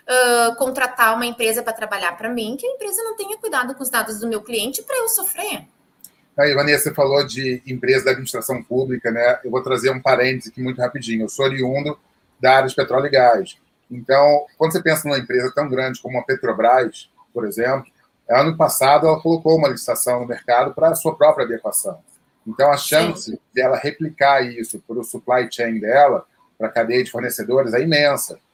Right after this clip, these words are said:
Speaker 2: E a gente viu isso acontecendo quando a gente fala de conteúdo local,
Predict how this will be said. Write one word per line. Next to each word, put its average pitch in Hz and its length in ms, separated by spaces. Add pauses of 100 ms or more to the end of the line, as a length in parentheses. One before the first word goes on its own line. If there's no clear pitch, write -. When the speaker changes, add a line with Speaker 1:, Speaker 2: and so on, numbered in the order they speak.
(200)
Speaker 2:
E 120 80
a - 20
gente 131 260
viu 147 280
isso 165 120
acontecendo 131 800
quando 143 160
a - 20
gente - 100
fala 139 200
de 131 120
conteúdo 127 380
local, 135 600